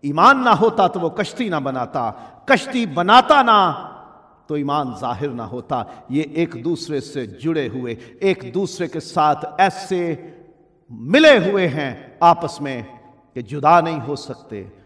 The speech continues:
ایک دوسرے کے ساتھ مل کے مکمل ہوتے ہیں۔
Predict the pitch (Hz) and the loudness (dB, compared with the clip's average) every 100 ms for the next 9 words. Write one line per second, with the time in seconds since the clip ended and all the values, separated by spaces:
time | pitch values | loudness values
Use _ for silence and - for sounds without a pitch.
0 | _ - 143 147 143 151 - 151 139 131 | _ -4 -4 -4 -8 -8 -6 -8 -8 -8
1 | - 127 123 104 107 175 185 - 143 131 | -2 -4 -4 -12 -4 0 0 -2 -6 -8
2 | - 185 196 226 156 135 - 123 107 - | -4 -4 0 -2 -2 -6 -8 -14 -14 -20
3 | - | -20